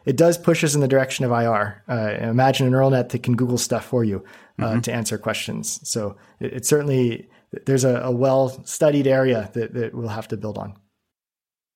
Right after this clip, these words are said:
Speaker 2: You, you touched on explainability in there as a possible, uh,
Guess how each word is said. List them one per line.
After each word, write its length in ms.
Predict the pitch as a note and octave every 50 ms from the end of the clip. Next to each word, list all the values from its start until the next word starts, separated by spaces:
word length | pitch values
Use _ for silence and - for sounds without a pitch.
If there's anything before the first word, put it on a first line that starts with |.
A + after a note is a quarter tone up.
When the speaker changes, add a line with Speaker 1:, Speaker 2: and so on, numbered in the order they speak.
| _ _ _
Speaker 2:
You, 160 | C3+ C#3+ D#3+ E3
you 180 | - D3+ D#3
touched 340 | C3+ - E3 E3 - - -
on 580 | F3 D#3+ D#3+ D#3+ D#3 D3+ D3+ D3+ D3+ D3 - - _ -
explainability 1400 | B2+ B2 - - - - C3+ C3+ C3+ C3 C3 A#2 A#2 B2 B2+ B2+ B2 G#2+ G#2+ G2+ G2 F#2 F2+ F2+ F2+ - - -
in 200 | - A2+ G#2+ G#2+
there 360 | G#2 G#2 G2+ G2+ G2 G2 F#2+ F#2+
as 200 | F#2+ F#2+ - G2+
a 60 | F#2
possible, 1000 | - - G#2+ G2 F#2 - - F#2 G2 F#2+ F#2+ F#2 F#2 F#2 F2+ F2+ F2+ F2+ F2 - -
uh, 580 | - F#2 F2+ F2 F2 E2+ E2+ E2+ F2 E2+ E2+